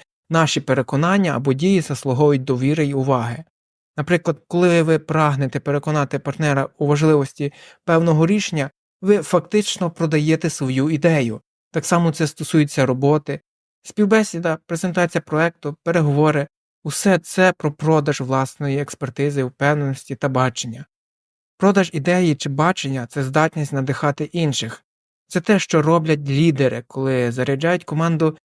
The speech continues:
спільною метою. Це те, що робимо ми в дружбі чи в родині, коли показуємо свою щирість і цінність як особистість.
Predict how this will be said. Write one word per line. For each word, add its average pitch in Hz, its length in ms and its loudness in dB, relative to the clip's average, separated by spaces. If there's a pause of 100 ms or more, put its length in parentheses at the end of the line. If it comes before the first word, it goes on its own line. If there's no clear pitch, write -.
(180)
спільною 185 520 2
метою. 135 540 0 (400)
Це 170 60 -4
те, 190 160 2
що 165 200 -2
робимо 160 420 2
ми 160 240 2
в 131 100 -4
дружбі 139 500 2
чи - 160 -4
в 147 60 2
родині, 143 580 0 (540)
коли 143 200 4
показуємо 135 560 0
свою 127 300 -2
щирість 165 580 -2
і 143 80 -8
цінність 139 560 0
як 127 220 -4
особистість. 131 680 -2